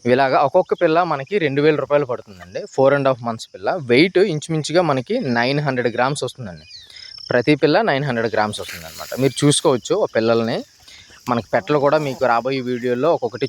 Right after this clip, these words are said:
చూపిస్తానండి. ఆ, ఇగో చూపిస్తున్న పక్కన వచ్చింది చూసారా, ఆ, పాసే పెట్ట. ఇంచుమించుగా అన్ని, ఆ, డబుల్ బాడీలు, మంచి సైజు, మంచి క్వాలిటీ, మంచి లైన్లో అండి.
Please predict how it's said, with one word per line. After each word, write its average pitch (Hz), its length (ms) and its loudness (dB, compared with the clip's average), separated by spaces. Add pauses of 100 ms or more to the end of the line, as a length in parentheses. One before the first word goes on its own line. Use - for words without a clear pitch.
చూపిస్తానండి. 113 680 -2 (400)
ఆ, 113 140 4
ఇగో 120 240 4
చూపిస్తున్న 123 420 -2 (140)
పక్కన 131 240 0
వచ్చింది 127 340 -2
చూసారా, 123 320 0 (120)
ఆ, 107 260 4
పాసే 110 240 2
పెట్ట. 98 200 -4
ఇంచుమించుగా 127 600 0
అన్ని, 135 320 0 (140)
ఆ, 107 140 4
డబుల్ 107 320 0
బాడీలు, 120 460 0
మంచి 123 480 -2
సైజు, 113 480 -2 (340)
మంచి 143 260 0
క్వాలిటీ, 123 400 2
మంచి 156 440 0
లైన్లో 160 380 2
అండి. 95 220 -6